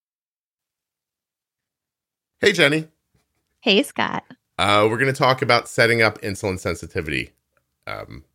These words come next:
Speaker 1: and getting your numbers right, where you should start, and, uh, and how you can figure out where to go from there.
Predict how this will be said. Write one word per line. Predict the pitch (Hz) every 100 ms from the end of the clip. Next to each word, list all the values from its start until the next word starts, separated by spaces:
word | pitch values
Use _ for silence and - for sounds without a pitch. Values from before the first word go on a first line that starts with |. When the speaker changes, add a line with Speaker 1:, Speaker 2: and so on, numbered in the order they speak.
| -
Speaker 1:
and | 85
getting | 90 87
your | 82
numbers | 82 80 80 73
right, | 90 87 87 -
where | 87 82
you | 87
should | 87 -
start, | - 156 147 147 - _ _ -
and, | 78 76 73
uh, | 73 67 65 65 -
and | 69 78
how | 82
you | 73 67
can | 82 69
figure | - 73 73
out | 69 -
where | 71
to | 64
go | 62 62
from | - 58
there. | 50 -